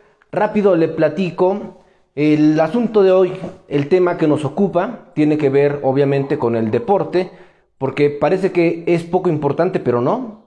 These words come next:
en lo absoluto. El deporte debiera ser uno de los temas más importantes, es medicina preventiva, y la medicina preventiva siempre será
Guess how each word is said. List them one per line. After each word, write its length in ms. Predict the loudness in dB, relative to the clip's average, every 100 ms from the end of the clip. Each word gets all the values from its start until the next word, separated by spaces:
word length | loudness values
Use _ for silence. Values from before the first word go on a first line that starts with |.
| _
en 100 | -4
lo 60 | -2
absoluto. 560 | 0 -2 -2 -2 0 0
El 100 | 0
deporte 580 | -2 -2 0 0 0 -6 -20 _
debiera 340 | -2 0 2 2
ser 120 | 2
uno 220 | 2 2
de 120 | 0
los 160 | -2 0
temas 220 | 0 0
más 200 | 0 -2
importantes, 720 | -2 -2 -2 0 -2 -2 0
es 260 | 0 -2 -10 -20 _ _ -4
medicina 600 | 2 2 2 0 0 0
preventiva, 600 | 2 2 0 0 0 2
y 20 |
la 120 | 2 2
medicina 440 | 0 0 0 0
preventiva 500 | 0 0 0 0 0
siempre 440 | 0 0 0 0
será 760 | 0 0 0 -2 -8 -20 -20